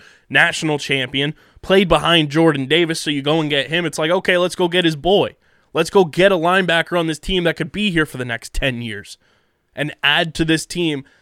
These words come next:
that's already added Hassan Reddick, that's already added Kaiser White,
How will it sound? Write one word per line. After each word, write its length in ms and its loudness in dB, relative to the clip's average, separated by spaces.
that's 240 -6
already 400 -2
added 440 0
Hassan 380 -2
Reddick, 460 -2
that's 180 -8
already 240 0
added 320 0
Kaiser 400 0
White, 360 0